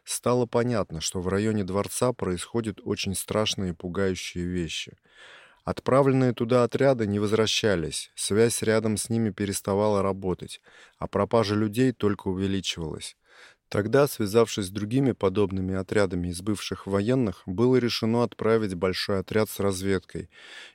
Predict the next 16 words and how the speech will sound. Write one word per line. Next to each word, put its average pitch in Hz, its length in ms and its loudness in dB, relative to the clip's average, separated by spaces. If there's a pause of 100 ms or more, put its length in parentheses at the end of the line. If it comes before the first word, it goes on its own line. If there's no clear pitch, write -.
и 104 100 0
новыми 135 380 6
дроидами, 110 540 4
которых 98 480 -2
удалось 110 420 2
достать, 101 560 0
взломав 98 520 0
старое 104 340 0
хранилище 104 640 -2
военной 98 480 -2
техники, 85 640 -8 (460)
которое 104 400 2
военные 107 560 2
не 95 120 0
успели 101 420 -2
вывести. 95 600 -4